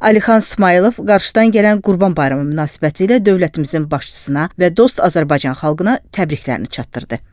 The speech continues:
Bu il ümummilli lider Heydər Əliyevin yüz illik yubileyinin qeyd olunduğunu vurğulayan qonaq, Ulu Öndərin Qazaxıstana həmişə səmimi dostluq münasibətləri bəslədiyini dedi. Bu il Astanada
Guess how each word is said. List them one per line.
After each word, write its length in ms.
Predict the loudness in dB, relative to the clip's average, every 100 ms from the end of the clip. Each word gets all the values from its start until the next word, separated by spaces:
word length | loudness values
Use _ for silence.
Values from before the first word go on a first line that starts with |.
| -16 0
Bu 140 | 4 6
il 100 | 6
ümummilli 460 | 6 6 6 6 6
lider 260 | 4 4
Heydər 300 | 2 4 4 6
Əliyevin 320 | 6 4 2 0
yüz 280 | 4 4
illik 320 | 4 4 2 2
yubileyinin 500 | 2 4 4 4 2
qeyd 220 | 2 4
olunduğunu 420 | 2 2 -2 -2
vurğulayan 600 | -2 -4 -4 0 2 2 0
qonaq, 380 | 2 2 2 4
Ulu 200 | 6 6 6
Öndərin 320 | 6 6 6
Qazaxıstana 540 | 4 2 0 0 2 2
həmişə 380 | 2 0 -2 -2
səmimi 380 | 0 2 2 0
dostluq 340 | -2 -2 -6 -4
münasibətləri 640 | -4 -4 -8 -6 -6 -4
bəslədiyini 540 | -4 -4 -4 -2 -4 0
dedi. 280 | 0 0 0
Bu 140 | 4 6
il 100 | 4
Astanada 540 | 2 0 2 4 4